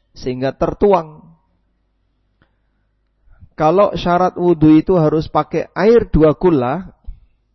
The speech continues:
wudu tadi batal, Pak. Jika syarat wudu itu harus menggunakan air dua kula, maka wudu tadi batal. Ya, setidaknya harus nyambung dengan air dua kula, makanya wudunya harus pakai keran.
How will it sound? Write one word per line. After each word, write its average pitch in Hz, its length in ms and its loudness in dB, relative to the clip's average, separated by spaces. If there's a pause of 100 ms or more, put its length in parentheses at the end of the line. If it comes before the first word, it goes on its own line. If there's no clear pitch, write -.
(1600)
wudu 123 240 -4
tadi 139 240 -6
batal, 127 480 -10
Pak. - 60 -20 (1500)
Jika 123 240 -8
syarat 147 360 -2
wudu 131 280 0
itu 147 160 -2
harus 135 240 -2
menggunakan 123 560 -6
air 147 240 0
dua 117 240 0
kula, 143 480 0 (560)
maka 123 240 -8
wudu 131 240 -2
tadi 131 400 -2 (320)
batal. - 400 -10 (1500)
Ya, 147 480 0
setidaknya 175 560 0
harus 202 240 2
nyambung 208 480 0
dengan 180 160 0
air 185 240 -2
dua 165 160 4
kula, 160 400 -2
makanya 160 400 -4
wudunya 175 320 2
harus 180 160 -2
pakai 175 240 -4
keran. 147 480 -8